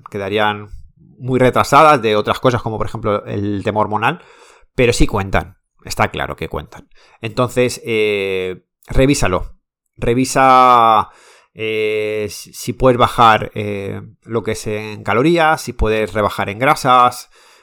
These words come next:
hacer una dieta, eh, que suba más en proteína y, y quites casi todas las grasas, a ver qué tal,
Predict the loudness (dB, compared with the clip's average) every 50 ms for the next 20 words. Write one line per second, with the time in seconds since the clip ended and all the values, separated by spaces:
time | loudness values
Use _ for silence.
0 | _ _ -14 -14 -6 -4 -4 -4 -2 -2 0 0 0 0 0 -4 -4 -2 0 2
1 | 2 2 2 0 -4 -12 -14 -10 -10 -10 -8 -8 -10 -6 -2 0 0 2 2 0
2 | -2 -2 -4 -4 -4 -2 -2 -4 -4 -4 -4 -6 -6 -6 -8 -10 -8 -12 -4 -4
3 | -4 -2 -2 -4 -6 -6 -2 0 2 2 2 0 0 0 0 0 2 2 0 0
4 | 2 2 0 0 0 -2 -2 2 4 4 4 4 2 -4